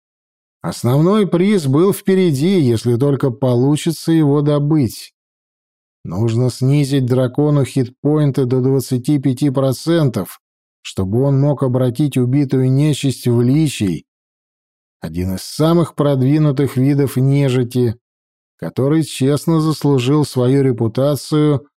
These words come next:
крайне неприятного противника. Но проблема была в том, что, потеряв три четверти жизней, чтобы породить личий,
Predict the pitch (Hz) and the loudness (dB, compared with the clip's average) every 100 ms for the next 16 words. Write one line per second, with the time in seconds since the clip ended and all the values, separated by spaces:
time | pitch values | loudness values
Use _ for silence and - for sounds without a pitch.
0 | _ _ _ _ 101 95 127 185 165 123 | _ _ _ _ -6 -2 0 0 2 2
1 | 120 120 113 113 117 117 113 113 110 110 | 2 0 0 0 0 0 0 0 0 0
2 | 113 110 110 117 110 104 92 98 90 85 | -2 -4 -2 -2 0 -2 -2 -4 -6 -10
3 | _ _ _ _ _ _ _ _ _ - | _ _ _ _ _ _ _ _ _ -16
4 | 85 127 131 143 147 180 202 180 156 170 | -6 -4 -2 0 2 2 2 2 2 0
5 | 175 - 180 185 131 104 - 90 101 143 | -2 -2 -2 0 -2 -6 -8 -6 -2 0
6 | 165 - 120 113 147 151 139 113 120 98 | -2 -2 -2 0 0 0 -2 -2 -2 -2
7 | 104 190 190 165 107 82 - 113 120 117 | 0 0 2 2 0 -2 -4 -2 -2 0
8 | 131 135 139 117 117 139 120 - 175 73 | 0 0 0 0 0 0 0 -2 -6 -6